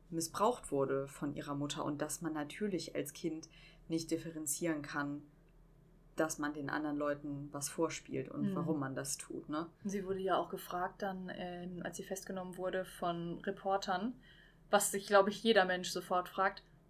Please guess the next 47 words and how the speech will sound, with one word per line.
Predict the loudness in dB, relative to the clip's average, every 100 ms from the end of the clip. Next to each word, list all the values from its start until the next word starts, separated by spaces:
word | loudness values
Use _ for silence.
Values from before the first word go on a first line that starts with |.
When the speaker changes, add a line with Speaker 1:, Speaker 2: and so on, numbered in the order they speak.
| -2
Speaker 2:
„Warum | 4 4
bist | 4 0
du | 2
denn | 0
nicht | 0 -2
mal | 2
aufgestanden? | 2 0 -2 0 0 -4 -6
Du | -4 2
Speaker 1:
Mhm. |
Speaker 2:
wusstest | 2 2 0 0
doch, | 2
dass, | -2 2
dass | 2 2
du | 0
gehen | 2 4
kannst. | 2 2
Warum | 4 6
bist | 8 8
Speaker 1:
Damit | 6
Speaker 2:
du | 6
nicht |
aus | 6
dem | 6
Speaker 1:
hättest | 4 6
du |
Speaker 2:
Rollstuhl?“ | 2 6 8
Speaker 1:
quasi | 6 4 -14 -4
Speaker 2:
Genau, | 4 8
du | 8
Speaker 1:
Ja. |
Speaker 2:
hättest | 8 8
dein | 12
Leiden | 12 12 10
beenden | 8 6 4
können, | 4 6
viel | 2
früher, | 6 8
deine | 8 6
Mutter | 4 4 4
enttarnen | 2 2 4 4
können. | 2 0
Es | 0
hätte | 0
nicht | 0 2
dazu | 2 0
kommen | 0 0
müssen. | 0 -6